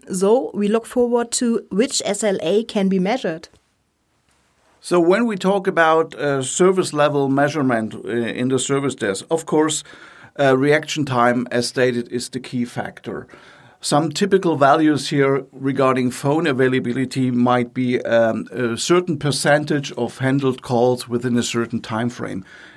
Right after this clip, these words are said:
Speaker 2: A typical value would be, um, for example, eighty percent of the calls handled within thirty seconds, within twenty seconds, or forty seconds. We have all those different sets depending on our different, uh,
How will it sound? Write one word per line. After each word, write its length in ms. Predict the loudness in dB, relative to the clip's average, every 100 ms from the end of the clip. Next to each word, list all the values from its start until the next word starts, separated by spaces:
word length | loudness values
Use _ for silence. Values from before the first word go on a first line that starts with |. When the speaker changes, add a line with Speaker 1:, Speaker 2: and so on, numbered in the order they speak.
| -8
Speaker 2:
A 120 | -6
typical 540 | -6 -2 0 0 -2 0
value 680 | 4 4 4 2 2 2 -2 -20 -20 _
would 380 | 0 0 0 0
be, 340 | 4 4 4
um, 640 | 2 2 4 0 -4 -10 -14 _ _ _ _
for 220 | 0 0
example, 560 | 2 0 2 0 -2 -8 0
eighty 220 | 0 2
percent 380 | -4 -2 0 0
of 140 | -2
the 80 | -4
calls 360 | 0 2 2 0
handled 420 | 0 2 0 0
within 340 | -2 0 -2
thirty 360 | 0 2 2 0
seconds, 640 | 0 -2 0 -2 -2 -4
within 340 | -6 -2 -2 -4 -2
twenty 260 | 0 0
seconds, 560 | 0 -4 -4 -4 -6 -6
or 260 | -6 -6 -6
forty 400 | -4 0 2 0
seconds. 500 | -2 -4 -6 -8 -10 -14 -16 0
We 140 | 4
have 160 | 4 4
all 240 | 2 2
those 300 | 4 2 2
different 420 | 0 0 2 2 2
sets 480 | 0 0 0 -10 -10 -18 -20 -12
depending 460 | -10 0 0 2 0
on 80 | 0
our 200 | 0 0
different, 580 | -2 -6 -4 -4 -6 -8
uh, 320 | -8 -8 -8